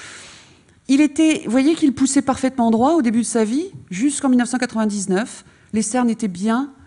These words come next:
réguliers, concentriques. Et tout d'un coup, la tempête l'a incliné,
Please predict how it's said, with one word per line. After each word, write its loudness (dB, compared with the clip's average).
réguliers, -2
concentriques. -8
Et -6
tout -2
d'un 2
coup, -2
la 0
tempête -4
l'a -2
incliné, -2